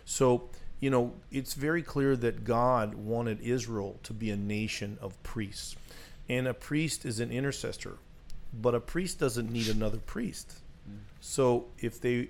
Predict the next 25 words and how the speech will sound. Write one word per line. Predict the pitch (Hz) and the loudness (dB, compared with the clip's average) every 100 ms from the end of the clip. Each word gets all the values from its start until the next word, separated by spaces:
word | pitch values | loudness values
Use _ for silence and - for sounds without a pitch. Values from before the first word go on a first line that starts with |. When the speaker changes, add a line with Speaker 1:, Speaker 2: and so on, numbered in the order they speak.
| - | -6
Speaker 1:
if | - | 0
they | 143 | 2
were | 170 143 | 4 4
all | 120 107 | 4 2
intercessors, | 131 165 - 107 101 104 110 - - - - - - - | 0 0 -2 -4 -4 -8 -10 -10 -12 -16 -18 -20 -18 -12
who | - 156 | -2 0
are | 147 | 4
they | 127 | 4
interceding | 131 127 117 120 113 110 104 | 2 0 0 0 0 0 -2
for? | 151 156 - - - - - - | 0 0 -2 -6 -12 -14 -16 0
I | - | 2
believe | 143 117 113 107 | 2 2 0 0
it's | 104 - | -4 -6
because | 120 - 110 104 | -8 -2 -4 0
God | 113 113 110 | 2 2 2
wanted | 104 117 127 110 | 0 0 0 0
them | 104 101 | -2 -4
to | 104 | -6
take | 110 - 104 | -6 -4 -4
that | - 98 | -4 -2
out | 104 104 - | -2 -2 -4
to | 98 | -6
the | 101 | -4
world, | 110 135 107 | 0 0 -2
right? | 107 113 | -4 -6